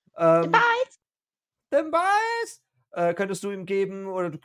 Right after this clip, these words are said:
Speaker 1: du könntest ihm viele Leute geben, die vom T V, du könntest auch Jeff Jarrett geben.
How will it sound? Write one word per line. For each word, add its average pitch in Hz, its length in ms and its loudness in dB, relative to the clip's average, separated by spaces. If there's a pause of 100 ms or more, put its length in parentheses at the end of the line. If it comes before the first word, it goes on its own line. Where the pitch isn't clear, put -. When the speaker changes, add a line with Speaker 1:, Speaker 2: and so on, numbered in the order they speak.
Speaker 1:
du 160 180 -18
könntest 190 300 -4
ihm 160 80 -6
viele 147 260 -4
Leute 135 300 -6
geben, 127 320 -10
die 131 160 -12
vom 131 340 -8 (460)
T 156 140 -6
V, 143 100 -10
du 170 80 -10
könntest 220 240 -4
auch 208 140 -4
Jeff 185 260 -4
Jarrett 262 340 -6
geben. 135 260 -10